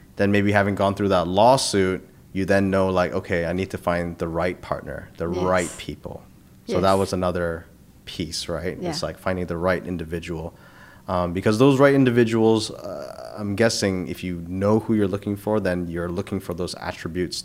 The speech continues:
Speaker 1: to
Speaker 2: Mm.
Speaker 1: add to the company.
Speaker 2: Mm.
Speaker 1: And I'm guessing this time you've had that conversation,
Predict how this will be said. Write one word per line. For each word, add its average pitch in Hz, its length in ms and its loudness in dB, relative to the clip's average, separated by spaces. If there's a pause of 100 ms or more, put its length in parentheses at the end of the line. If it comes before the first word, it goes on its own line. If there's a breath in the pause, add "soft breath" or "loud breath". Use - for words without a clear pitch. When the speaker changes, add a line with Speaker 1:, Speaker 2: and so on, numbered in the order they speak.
Speaker 1:
to 82 280 -6 (180)
Speaker 2:
Mm. 208 160 -2
Speaker 1:
add 90 200 0
to - 80 -16
the 85 100 -6
company. 80 500 -8 (100)
Speaker 2:
Mm. 180 400 -2
Speaker 1:
And 92 140 -2
I'm 180 160 0
guessing 90 340 -2
this 90 140 -2
time 85 300 -4
you've 82 360 -8 (200)
had 87 320 -12
that 85 220 -6
conversation, 85 960 -8